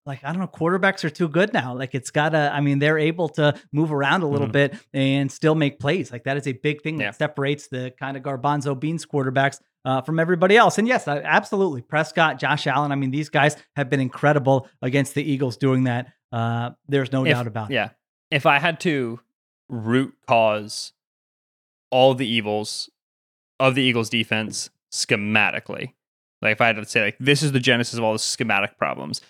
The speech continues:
Speaker 2: So ignoring the fact that, like, secondary wise, their personnel is not great. I just don't think they, they changed what they do in coverage enough. Like, I think they, they just, they have too simple of a menu and it's too clear pre-snap.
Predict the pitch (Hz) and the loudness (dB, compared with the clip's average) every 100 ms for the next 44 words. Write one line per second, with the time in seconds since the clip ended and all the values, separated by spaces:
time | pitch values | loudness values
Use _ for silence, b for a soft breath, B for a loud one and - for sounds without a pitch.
0 | b - 127 127 135 123 123 113 107 98 | b 2 4 6 6 6 4 2 0 -4
1 | 104 - - 110 113 101 98 95 98 - | -4 -2 0 2 2 0 0 0 0 -2
2 | 104 107 104 92 - - - 67 - _ | -4 -4 -6 -8 -8 -10 -8 -10 -10 _
3 | _ _ _ _ _ _ _ _ _ _ | _ _ _ _ _ _ _ _ _ _
4 | - 135 185 190 196 214 135 117 104 _ | -2 0 4 2 2 2 2 2 -6 _
5 | 127 117 127 117 113 117 117 107 98 95 | 0 2 0 0 -2 -4 -4 -4 -6 -4
6 | 95 110 113 117 135 - _ _ 113 113 | -2 -2 -2 0 -2 -6 _ _ 0 2
7 | 123 131 120 113 - 117 104 - 110 113 | 2 0 2 -2 0 0 0 -2 -2 0
8 | 117 113 - - 135 - 120 120 117 107 | -2 -4 -4 -4 -2 0 0 2 0 0
9 | 98 101 113 135 107 104 - 123 - 117 | -2 0 0 0 -2 -4 -6 -10 -8 -4
10 | 110 113 117 101 - 95 110 | -4 -4 -6 -8 -6 -2 -4